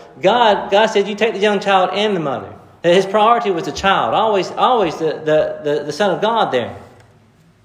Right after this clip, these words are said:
Then C, we see the prophecy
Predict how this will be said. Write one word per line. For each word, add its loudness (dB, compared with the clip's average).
Then 0
C, -2
we -4
see 0
the 0
prophecy -4